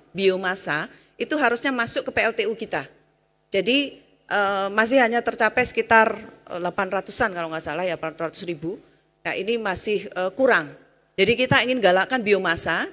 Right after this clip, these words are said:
dengan peran dari masyarakat yang menyediakan biomas itu untuk bisa masuk ke P L T U, P L T U kita. Nah, ini yang, eh, sektor yang harus ditumbuhkan juga karena, eh, peran agriculture juga, eh, banyak di sini.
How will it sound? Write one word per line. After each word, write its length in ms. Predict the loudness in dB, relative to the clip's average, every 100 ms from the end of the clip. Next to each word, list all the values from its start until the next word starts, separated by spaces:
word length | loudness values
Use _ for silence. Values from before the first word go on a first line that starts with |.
| -8
dengan 320 | -4 -4 -2
peran 400 | -2 2 2 2
dari 240 | 0 0
masyarakat 640 | -4 -4 -2 -2 0 -2 0
yang 120 | -2 -2
menyediakan 800 | -2 -2 2 2 2 0 -2 2
biomas 480 | 2 2 0 -4 -4
itu 480 | -6 -2 0 0 0 -14 _ _ 2
untuk 480 | 2 2 -2 -2
bisa 240 | 0 0 0
masuk 320 | -2 -4 -2
ke 60 | 0
P 60 | 0
L 120 | 0
T 120 | -2
U, 80 | -2
P 120 | -2
L 40 |
T 80 | -2 -4
U 20 |
kita. 440 | -6 -6 -2 -4 -4 -18 _ _ _ _ _ _ -6
Nah, 240 | -6 -6 -12 _ -2
ini 240 | 2 4
yang, 320 | 4 2 -8
eh, 240 | 0 2 4
sektor 400 | 0 2 4 6
yang 160 | 4
harus 240 | 4 2 2
ditumbuhkan 640 | -2 0 0 2 2 2
juga 400 | 0 4 4 2 -4 -20 _ -4
karena, 560 | -4 0 2 2 2 -2 -12
eh, 240 | -4 -2 0
peran 400 | 2 2 2 0
agriculture 720 | 0 0 0 0 2 -2 -2
juga, 400 | 0 4 4 0 -6
eh, 160 | -4
banyak 400 | 0 -2 -2 -6
di 80 | -6
sini. 320 | -8 -8 -10